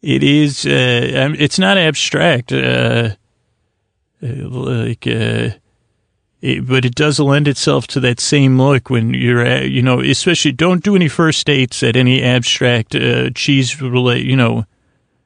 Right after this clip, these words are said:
I mean, we're not talking about cheese-based art. We're talking about cheese-influenced art. And, but don't take any first dates, uh, 'cause you see, like, that look on people's faces when they say, "What is this thing?"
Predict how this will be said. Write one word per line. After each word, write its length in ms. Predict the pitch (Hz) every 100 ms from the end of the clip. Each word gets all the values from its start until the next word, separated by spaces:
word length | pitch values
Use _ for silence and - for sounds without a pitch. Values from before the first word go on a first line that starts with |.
| _ -
I 60 |
mean, 180 | 156 156
we're 60 | 170
not 160 | 208
talking 300 | - 190 170
about 160 | 147 -
cheese-based 680 | - 165 143 147 131 - 131
art. 200 | 120 120
We're 100 | 123
talking 340 | 147 139 139
about 200 | 127 117
cheese-influenced 1120 | - 160 143 - 147 139 - 127 113 113 -
art. 460 | 123 113 117 - - _ _ _ _ _ _ _ -
And, 640 | 131 131 117 113 113 127 -
but 340 | 147 135 135 120
don't 240 | 147 143
take 220 | 165 143
any 100 | 135
first 320 | 110 135 -
dates, 320 | 131 117 - 127
uh, 120 | 123
'cause 200 | 131 117
you 60 | 117
see, 240 | - 135
like, 240 | 135 127 123
that 200 | 127 123
look 320 | 127 143 -
on 140 | 120
people's 280 | 123 120 113
faces 640 | - 127 127 120 120 113
when 140 | 120 117
they 80 | 113
say, 160 | 143
"What 340 | 117 139 180 147
is 280 | 202 -
this 280 | 127 113 -
thing?" 500 | 131 117 113 107 107